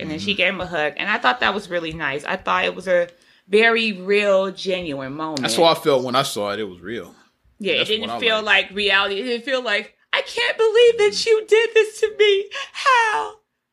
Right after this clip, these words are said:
Speaker 1: Shout out Kardashian. Sometimes
Speaker 2: Oh,
Speaker 1: y'all
Speaker 2: yeah.
Speaker 1: be a little,
Speaker 2: <laughs> Yo.
Speaker 1: <laughs> y'all be scripted. I mean,
Speaker 2: Well, they on reality T V
Speaker 1: y'all
Speaker 2: show,
Speaker 1: be
Speaker 2: whatever.
Speaker 1: scripted <laughs> sometimes, but
Speaker 2: So
Speaker 1: you
Speaker 2: you
Speaker 1: know.
Speaker 2: felt it was a real moment, as did I.
Speaker 1: I did.
Speaker 2: I loved it.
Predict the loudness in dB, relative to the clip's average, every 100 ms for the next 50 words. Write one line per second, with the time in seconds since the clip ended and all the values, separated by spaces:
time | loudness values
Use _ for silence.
0 | _ -12 -10 -8 -8 -10 -8 -10 -14 -18
1 | -18 -18 -12 -10 -8 -8 -6 -4 -4 -2
2 | 2 2 2 -2 -4 -8 -8 -2 2 4
3 | 4 2 -2 0 2 2 4 2 2 4
4 | 4 4 2 0 -6 -6 -10 -10 -12 -12
5 | -14 -8 0 2 2 0 -4 -2 -2 -2
6 | -6 -4 -2 -2 -4 -10 -8 -2 0 0
7 | -4 -16 -6 -4 -4 -10 -14 -14 -10 -4
8 | 0 2 4 4 4 4 2 2 0 2
9 | 2 -2 -4 -4 -4 -6 -6 -6 -4 -4
10 | -6 -6 -2 0 -2 -2 -4 -6 -10 -20